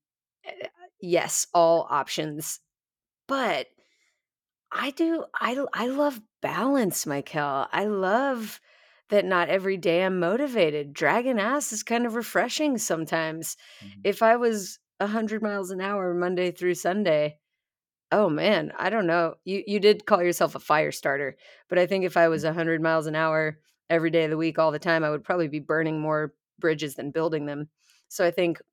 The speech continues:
Speaker 1: modulation in pace and performance is important, especially as a creative person, that we can't be, like,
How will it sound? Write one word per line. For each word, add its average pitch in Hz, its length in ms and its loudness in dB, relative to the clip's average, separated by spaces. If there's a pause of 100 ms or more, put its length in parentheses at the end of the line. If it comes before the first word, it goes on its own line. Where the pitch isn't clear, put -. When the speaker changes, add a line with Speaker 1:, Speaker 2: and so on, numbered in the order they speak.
(360)
Speaker 1:
modulation 165 720 0
in 156 140 -2
pace 160 580 -4
and 156 280 -4
performance 160 600 -6
is 156 140 -8
important, 160 560 -6 (460)
especially 190 360 2
as 165 120 2
a 175 40 2
creative 156 440 -2
person, 233 400 -4
that 208 120 -2
we 151 120 -6
can't - 260 -6
be, 160 140 -4
like, 135 320 -4